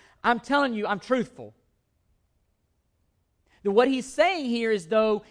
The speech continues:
is that, that the worldliness of the tongue and the worldliness of lying and the worldliness of maneuvering to try to help yourself out or thinking of self is worldliness, and it had infiltrated the church.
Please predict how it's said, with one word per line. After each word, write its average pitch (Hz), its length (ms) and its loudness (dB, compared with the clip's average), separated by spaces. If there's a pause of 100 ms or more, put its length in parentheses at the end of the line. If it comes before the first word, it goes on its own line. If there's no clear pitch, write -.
(100)
is 202 180 -4
that, 220 280 0 (160)
that 214 280 2
the 208 100 0
worldliness 214 1300 0 (180)
of 202 220 2
the 196 60 -4
tongue 196 680 -4 (140)
and 208 180 -4
the 202 60 -4
worldliness 226 640 0
of 185 140 -10
lying 208 540 0
and 190 100 -10
the 185 60 -8
worldliness 220 640 0
of 196 80 -8
maneuvering 185 800 -4 (280)
to 214 100 -10
try 226 260 -2
to 202 80 0
help 233 260 -2
yourself 220 460 -4
out 233 300 0
or 190 80 -6
thinking 220 420 -8
of 165 80 -8
self 262 380 -4
is 170 160 -10
worldliness, 190 640 -2
and 214 100 -12
it 208 80 -8
had 196 140 -10
infiltrated 220 580 -6
the 175 60 -14
church. 262 360 -4